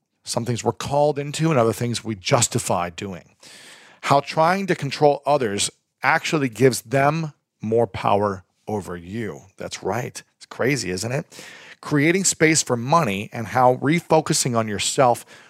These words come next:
will actually bring and attract you wealth. Kyle talks about this and breaks it down. Understanding your value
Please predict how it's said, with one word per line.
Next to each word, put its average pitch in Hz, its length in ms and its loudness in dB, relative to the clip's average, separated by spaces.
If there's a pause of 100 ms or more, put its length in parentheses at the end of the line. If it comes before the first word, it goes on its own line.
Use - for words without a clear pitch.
(120)
will 117 160 2
actually 117 360 -2
bring 123 420 -2
and 104 100 -2
attract 101 440 -2
you 104 80 -8
wealth. 117 420 -4
Kyle 92 240 0
talks - 400 -4
about 92 300 -4
this 95 200 -6
and - 120 -14
breaks 98 240 -10
it 95 100 -20
down. 98 320 -8 (580)
Understanding 156 540 2
your 127 140 2
value 131 600 0